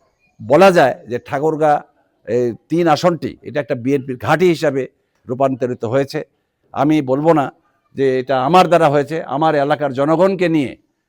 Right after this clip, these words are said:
আমি সংগঠিত করে এটা আমার এলাকার ঠাকুরগাঁ তিন আসনের সর্বস্তরের মানুষের এটা প্রচেষ্টা, সকলের প্রচেষ্টায় আমি বিএনপির ঘাঁটি হিসাবে এই আসনটাকে,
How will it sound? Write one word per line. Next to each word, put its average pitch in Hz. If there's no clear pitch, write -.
আমি 139
সংগঠিত 156
করে 151
এটা 135
আমার 147
এলাকার 143
ঠাকুরগাঁ 139
তিন 147
আসনের 139
সর্বস্তরের 156
মানুষের 151
এটা 123
প্রচেষ্টা, 135
সকলের 151
প্রচেষ্টায় 147
আমি 143
বিএনপির 143
ঘাঁটি 156
হিসাবে 147
এই 139
আসনটাকে, 127